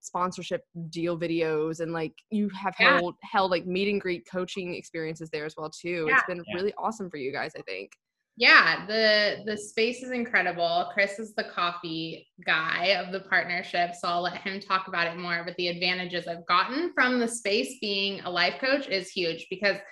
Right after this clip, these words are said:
Speaker 2: rental space in L A is no joke to hold events. <laughs> It's so expensive. So, um, yeah,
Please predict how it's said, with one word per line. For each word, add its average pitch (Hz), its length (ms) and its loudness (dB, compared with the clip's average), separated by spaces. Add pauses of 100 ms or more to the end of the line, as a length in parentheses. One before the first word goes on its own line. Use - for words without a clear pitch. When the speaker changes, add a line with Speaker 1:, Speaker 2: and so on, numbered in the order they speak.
(580)
Speaker 2:
rental 262 340 6
space - 680 0
in 208 260 0
L 196 200 0
A 196 160 4
is 196 120 2
no 180 180 -4
joke 160 400 -2
to - 80 -12
hold 180 180 -6
events. - 600 -8
<laughs> 302 280 0
It's 277 300 2
so 277 240 10
expensive. 240 960 6
So, - 220 -2
um, 196 800 4
yeah, 160 240 0